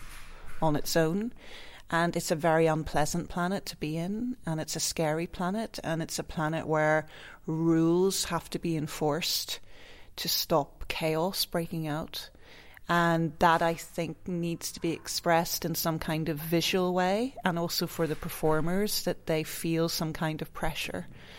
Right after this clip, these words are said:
So it was a way of trying to make a metaphor of a real, a real thing, um, and to think a little bit about how these people rely on each other and have to rely on each other, but are living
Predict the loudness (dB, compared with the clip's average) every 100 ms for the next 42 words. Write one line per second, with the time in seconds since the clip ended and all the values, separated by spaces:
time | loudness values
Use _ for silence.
0 | -16 -16 -12 -2 0 2 0 2 2 6
1 | 6 8 6 2 -2 -2 -2 -2 -4 -2
2 | -2 0 -2 -2 -2 0 0 -2 -2 -6
3 | -2 2 4 4 2 2 0 0 0 0
4 | 0 -2 -4 -16 -20 -18 -18 -18 -20 -8
5 | -2 0 0 0 -2 -4 -4 -8 -10 -14
6 | -16 -16 -16 -16 -16 -18 -10 -4 -2 -2
7 | -2 -4 -4 -6 -10 -8 -6 -4 -4 -6
8 | -6 -6 -6 -4 -4 -4 -4 -4 -4 -4
9 | -2 0 0 -2 0 0 0 -2 -4 -8
10 | -4 -2 0 0 0 0 0 -2 -4 -4
11 | -2 -2 -2 -6 -8 -6 -4 -2 -2 -2
12 | -4 -6 -6 -4 -4 -2 -2 -2 0 0
13 | -2 0 -2 -2